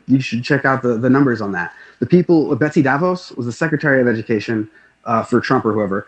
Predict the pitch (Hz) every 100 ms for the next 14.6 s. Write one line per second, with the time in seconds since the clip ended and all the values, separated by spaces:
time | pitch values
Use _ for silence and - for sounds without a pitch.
0 | - 135 165 160 - 160 147 117 143 139
1 | 127 123 117 120 123 104 120 110 - _
2 | - - 110 95 85 95 90 80 82 76
3 | _ _ 117 127 123 117 98 - 127 190
4 | _ - 139 139 147 127 208 214 131 -
5 | 135 156 160 123 113 107 147 147 135 143
6 | - 123 139 110 110 92 104 120 135 156
7 | 143 123 92 - - 139 151 135 139 151
8 | 139 120 110 110 143 147 104 - - _
9 | - - 131 123 117 110 107 - 127 120
10 | 110 101 107 92 98 - _ _ _ -
11 | - 113 127 117 - 147 135 117 104 107
12 | 101 - 131 120 113 - 104 - 127 113
13 | 98 104 90 98 90 92 - 147 143 113
14 | 101 - 107 101 101